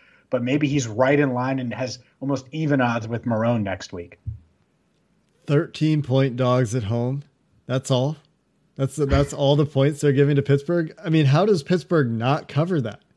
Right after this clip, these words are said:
Speaker 2: You're talking a final score that's, like, twenty to seven, which we've seen for the Bengals a few times lately, or, you know, maybe the Steelers' offense is really in a funk. They can't get going. But c-, can you imagine that? I mean, the only difference,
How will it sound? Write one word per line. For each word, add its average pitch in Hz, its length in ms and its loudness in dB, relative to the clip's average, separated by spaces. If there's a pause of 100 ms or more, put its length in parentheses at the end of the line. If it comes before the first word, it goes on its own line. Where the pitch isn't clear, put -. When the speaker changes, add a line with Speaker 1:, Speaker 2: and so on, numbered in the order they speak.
(280)
Speaker 2:
You're 135 120 2
talking 160 320 2
a 151 60 2
final 147 380 0
score 156 320 2
that's, 151 180 0
like, 123 240 0 (540)
twenty 156 400 2
to 151 100 2
seven, 147 480 2
which 143 220 2
we've 131 160 0
seen 139 320 2
for 143 120 2
the 131 100 2
Bengals 135 360 2
a 107 60 -4
few 143 200 0
times 131 380 0
lately, 139 500 4
or, 113 420 0 (420)
you 135 120 -2
know, 131 220 2
maybe 135 400 4
the 123 80 0
Steelers' 139 480 2
offense 139 420 0
is 117 160 -4
really 135 420 2
in 135 100 2
a 127 60 0
funk. 135 360 -2
They 123 100 0
can't 131 280 -2
get 123 160 -2
going. 135 260 0
But 131 180 -2 (500)
c-, 143 100 -10
can 143 180 0
you 196 160 2
imagine 196 460 0
that? 240 160 -6
I 156 80 -2
mean, 151 120 2
the 143 100 0
only 202 260 2
difference, 147 520 2